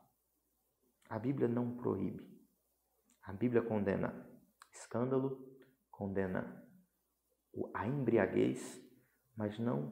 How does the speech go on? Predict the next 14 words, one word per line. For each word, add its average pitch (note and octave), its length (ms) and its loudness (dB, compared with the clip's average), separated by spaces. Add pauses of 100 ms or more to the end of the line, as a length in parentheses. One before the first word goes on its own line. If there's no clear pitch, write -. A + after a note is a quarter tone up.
proíbe A2 640 0 (240)
o - 80 -10
consumo. - 600 -10 (760)
É G2+ 240 4
evidente A2 920 0
nas F#3+ 240 2
Escrituras. - 600 -8 (320)
Paulo B2 280 8
recomenda A2+ 760 4 (420)
a - 60 -12
Timóteo A#2+ 640 6 (420)
que - 100 -20 (120)
tome G#2 280 4
também G#2+ 680 2